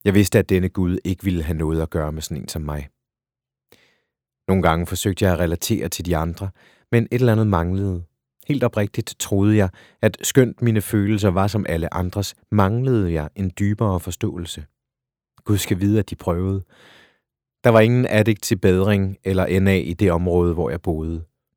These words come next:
Jeg søgte efter mennesker med andre stofafhængigheder, og fandt langt om længe en kvinde i gruppen.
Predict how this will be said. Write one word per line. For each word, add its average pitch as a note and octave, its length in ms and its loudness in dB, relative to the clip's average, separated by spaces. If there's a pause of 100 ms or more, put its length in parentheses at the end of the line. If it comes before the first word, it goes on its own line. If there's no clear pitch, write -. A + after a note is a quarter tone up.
(520)
Jeg G2 100 2
søgte G2+ 300 4
efter F#2+ 180 0
mennesker F2 480 0
med E2 120 -2
andre D#2+ 300 -2
stofafhængigheder, E2 840 -2 (340)
og B2 100 0
fandt B2 240 2
langt G#2+ 260 0
om G2+ 100 2
længe F2 240 0
en E2+ 120 -4
kvinde E2+ 360 -4
i E2+ 40 -4
gruppen. D2 400 -10